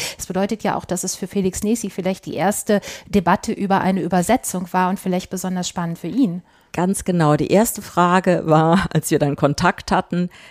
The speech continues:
Speaker 2: „Echt, das hat ja Spaß gemacht zu lesen?“ Und ich dachte, „Ja, da, ich fand das ganz grandios, diesen Roman, und würde den sehr gerne übersetzen.“ Und das hat ihn gefreut. Er war etwas irritiert, glaub ich.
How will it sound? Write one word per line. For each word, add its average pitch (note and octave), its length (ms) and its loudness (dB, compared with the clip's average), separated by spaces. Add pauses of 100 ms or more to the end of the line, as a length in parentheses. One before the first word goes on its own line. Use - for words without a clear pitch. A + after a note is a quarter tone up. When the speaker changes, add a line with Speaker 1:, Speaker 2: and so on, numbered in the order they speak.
(340)
Speaker 2:
„Echt, G3+ 320 0
das F#3+ 160 0
hat E3 160 -4
ja C#3+ 80 2
Spaß C#3 360 -2
gemacht C3 360 -4
zu - 120 -2
lesen?“ B2+ 680 -2 (340)
Und D3 100 2
ich C#3 80 2
dachte, G#2+ 200 -2
„Ja, B2+ 140 2
da, - 180 -2
ich - 120 -6
fand C#3 280 -4
das C3+ 200 -2
ganz C#3 300 0
grandios, C#3 760 2
diesen D#3 300 -2
Roman, C#3 460 0
und C#3 120 -4
würde C#3 220 2
den C3 220 0
sehr E3+ 360 2 (340)
gerne D#3 340 0
übersetzen.“ E3 840 0
Und D3 420 -2 (380)
das D3+ 220 -2
hat D3 160 0
ihn D3+ 140 -2
gefreut. C#3 840 0
Er F3 140 0
war E3+ 240 0
etwas - 340 -2
irritiert, D3 720 -2
glaub A3+ 420 2
ich. - 380 0